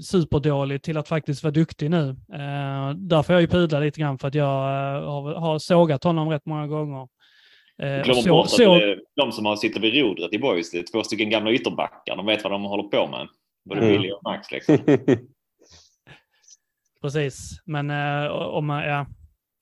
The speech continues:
Speaker 1: det är vad det är. Men, eh, ja,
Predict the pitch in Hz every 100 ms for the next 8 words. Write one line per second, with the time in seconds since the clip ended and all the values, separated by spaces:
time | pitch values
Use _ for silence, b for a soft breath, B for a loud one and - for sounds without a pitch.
0 | _ _ - 151 170 156 139 143 147 165
1 | 135 127 - _ 165 160 160 160 156 156
2 | 151 - _ _ _ _ _ _ _ _
3 | _ _ 254 285 320 _ _ _ _ _
4 | _ _ _ 160 156 143